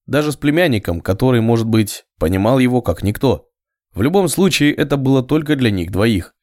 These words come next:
не для мужского трепа. Тихо поужинав,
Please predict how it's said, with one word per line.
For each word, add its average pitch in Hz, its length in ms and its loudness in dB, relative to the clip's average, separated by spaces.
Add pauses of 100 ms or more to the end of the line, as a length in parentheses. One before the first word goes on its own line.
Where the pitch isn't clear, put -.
(280)
не 160 140 2
для 156 140 0
мужского 113 460 -2
трепа. 76 460 -4 (680)
Тихо 117 300 -2
поужинав, 156 680 0